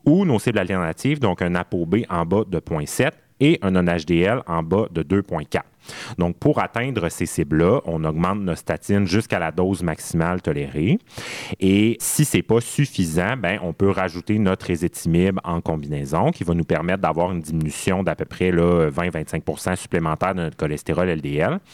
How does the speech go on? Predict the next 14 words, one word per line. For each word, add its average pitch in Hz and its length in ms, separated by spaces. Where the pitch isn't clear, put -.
Et 131 60
il 135 80
y 131 40
a 113 60
aussi 107 260
l'inhibiteur 117 460
P 110 120
C 101 160
S 92 140
K - 80
neuf 98 220
qu'on 87 160
peut 110 140
considérer. 85 600